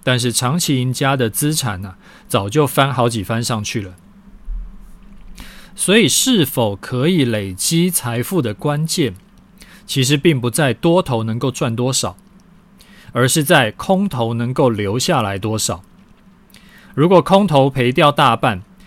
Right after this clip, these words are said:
你多头就算赚再多，其实也只是账面上富贵一场而已。因为你就算赚一百亿，乘以零，它其实还是零。我之前也跟你说过好几次这个观念，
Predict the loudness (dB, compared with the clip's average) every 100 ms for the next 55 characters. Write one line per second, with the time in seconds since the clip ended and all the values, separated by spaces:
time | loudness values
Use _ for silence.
0 | -20 -10 -6 0 2 4 4 2 2 0
1 | 0 0 0 0 0 0 0 -2 -2 -2
2 | -2 -2 -2 -4 -4 -2 0 2 0 0
3 | -2 -2 -4 -2 0 0 -2 -6 -8 -8
4 | -8 -10 -14 -20 -20 -20 -20 -20 -20 -6
5 | 0 2 2 2 0 0 0 0 0 0
6 | 0 0 -2 0 -2 -4 -12 -20 -20 -20
7 | -14 -6 -2 2 2 0 -4 -6 -12 -20
8 | -4 -2 0 -2 -4 -4 -2 -2 -2 -6
9 | -12 -16 -20 -20 -20 -20 -20 -20 -20 -20
10 | -20 -20 -20 -20 -16 -4 -2 0 2 2
11 | 2 0 0 2 2 4 2 2 -2 -2
12 | -2 -2 -2 -4 -4 -2 -2 -2 -4